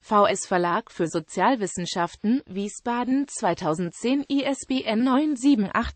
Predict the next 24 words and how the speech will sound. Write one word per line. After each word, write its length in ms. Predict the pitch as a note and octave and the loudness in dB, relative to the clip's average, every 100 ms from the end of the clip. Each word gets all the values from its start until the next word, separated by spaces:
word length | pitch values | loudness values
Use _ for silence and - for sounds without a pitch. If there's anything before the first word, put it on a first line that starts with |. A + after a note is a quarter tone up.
| - | -4
drei 400 | F#3 E3+ E3 D#3+ | 2 4 4 -2
fünf 320 | - F#3+ - | -4 -4 -4
drei 320 | - F3 F3 | -4 0 0
eins 300 | - B3+ - - | 0 -4 -4 2
eins 360 | F3+ F3 - | 2 2 -4
sieben 340 | F#3 G#3+ A3 G#3 | -4 -2 0 0
drei 300 | F3+ G#3+ A#3+ | 2 2 2
acht 260 | B3 - | -2 -6
vier 380 | - G3+ A#3 C#4+ D4+ | -12 -2 0 0 -2
neun. 540 | C#4+ C#4 F#3+ C#3+ A2 _ _ _ - | 0 0 0 -4 -8 _ _ _ -2
Mit 180 | A3 - | -2 0
Thorsten 500 | G#3+ E4 - A#3+ F#3 | -2 -2 0 0 0
Faas, 380 | - G#3 D4 - | -2 -4 -4 -10
Sigrid 640 | F3 F#3 F#3+ E3+ G#3+ A#3+ F#3+ | -8 -4 -4 -4 -4 -2 0
Rosteutscher, 760 | C4 - - B3+ - A#3+ A#3+ - | -2 -2 -4 -4 -2 -4 -2 0
Bernhard 400 | G3 A#3+ D4 F#3+ | 0 2 0 0
Wesels. 760 | C4 A3+ - C#3+ - - - _ _ _ _ _ | 0 0 -4 -8 -8 -16 -20 _ _ _ _ _
Koalitionen, 920 | G#3+ F#3 F#3 F3+ - F3 F3+ A#3+ C#4+ - - | 0 2 2 -2 -6 -4 0 0 0 -4 -6
Kandidaten, 840 | A3 F3+ F#3 F3+ F3 - G#3+ C4 - | -4 -2 0 4 4 4 -2 -2 -2
Kommunikation. 1200 | A#3 F#3 E3 D#3 - A3+ - - B3 F#3 C#3+ - _ _ _ - | 0 0 -2 -4 -4 -8 -6 0 2 2 -4 -10 _ _ _ -2
Analysen 680 | G3 F3+ E3+ F3+ F3 A3+ B3 | 0 0 -4 -4 0 0 2
zur 180 | G3+ | 0
Bundestagswahl 960 | F3+ B3 C#4 - - E3+ - F3 E3 C4+ | 0 0 0 -4 -6 -6 -6 -4 0 -2
zweitausendneun. 1160 | - G#3 F3 F3+ D#3+ A3 - B3 G#3 D3+ C3 | -2 -2 -2 0 -2 -2 0 2 2 0 -4